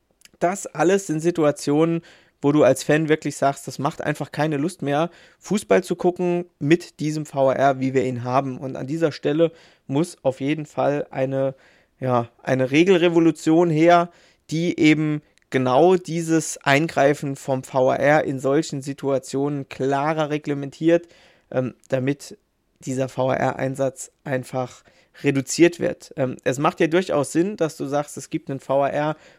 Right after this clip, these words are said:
bei klaren Abseitssitua-, äh, bei klaren Abseitssituationen oder, ähm, bei,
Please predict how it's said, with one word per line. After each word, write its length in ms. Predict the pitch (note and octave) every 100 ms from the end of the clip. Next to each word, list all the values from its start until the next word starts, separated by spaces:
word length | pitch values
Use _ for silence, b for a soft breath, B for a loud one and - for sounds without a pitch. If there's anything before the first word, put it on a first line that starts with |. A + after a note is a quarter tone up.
| _
bei 120 | B2
klaren 440 | - C3+ D#3 E3+
Abseitssitua-, 840 | D#3 E3 D3+ D3+ D3 C#3+ C#3+ C#3 A#2
äh, 160 | C#3 B2+ _ _
bei 120 | C#3 C3
klaren 400 | C#3 D3 D#3 -
Abseitssituationen 1400 | D#3 - D3 C#3+ - - C#3+ D3 C#3 - D3 C#3+ C#3 - b b b
oder, 520 | - C3+ C3+ C3+ B2+ A#2
ähm, 320 | B2+ B2+ B2+ b b _
bei, 560 | C3 B2+ B2+ B2 B2+